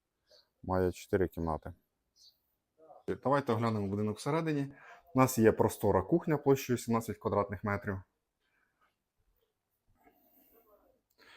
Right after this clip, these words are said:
Будинок мебльований, меблі залишаються.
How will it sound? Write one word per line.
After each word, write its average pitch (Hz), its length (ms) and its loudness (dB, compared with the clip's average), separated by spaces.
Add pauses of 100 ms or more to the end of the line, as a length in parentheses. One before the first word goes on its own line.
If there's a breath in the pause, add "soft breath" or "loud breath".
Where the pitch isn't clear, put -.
(520 soft breath)
Будинок 120 360 8
мебльований, 131 420 6
меблі 123 240 4
залишаються. 98 680 -2